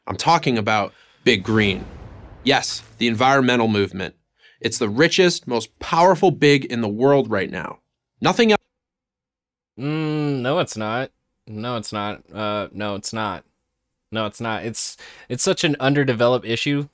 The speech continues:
Speaker 2: you know, especially when, like, people have said, "Oh, we can't move to solar and wind. It's so inefficient and expensive." It, yeah, no. Already, like, no. And we're twenty-three seconds in.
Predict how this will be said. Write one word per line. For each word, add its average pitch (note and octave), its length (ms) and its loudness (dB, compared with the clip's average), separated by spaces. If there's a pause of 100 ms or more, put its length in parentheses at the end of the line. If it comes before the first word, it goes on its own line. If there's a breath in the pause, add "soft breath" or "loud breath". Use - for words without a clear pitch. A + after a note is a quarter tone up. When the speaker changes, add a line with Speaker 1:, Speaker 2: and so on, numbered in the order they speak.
(140)
Speaker 2:
you A#2+ 140 -6
know, A#2 140 2
especially C#3+ 520 2
when, B2 300 2
like, A2 260 0
people A#2+ 220 -4
have A2 120 -4
said, A#2 160 2
"Oh, A2+ 120 0
we B2 80 -2
can't B2 260 -4
move B2+ 200 -2
to A#2 100 -2
solar A#2 400 -2
and A2 140 -4
wind. A#2 220 -4
It's A2 140 -6
so B2 180 -2
inefficient A#2+ 680 -4
and A2 140 -6
expensive." A2 720 -4 (580 soft breath)
It, A2+ 220 -6
yeah, A2 320 -6
no. G#2+ 300 -8 (140)
Already, A#2 440 0
like, G2+ 240 -8
no. G2+ 320 -10 (140)
And A2 100 -6
we're A#2 120 -2
twenty-three A#2+ 500 -2
seconds G2+ 420 -4
in. F2+ 220 -10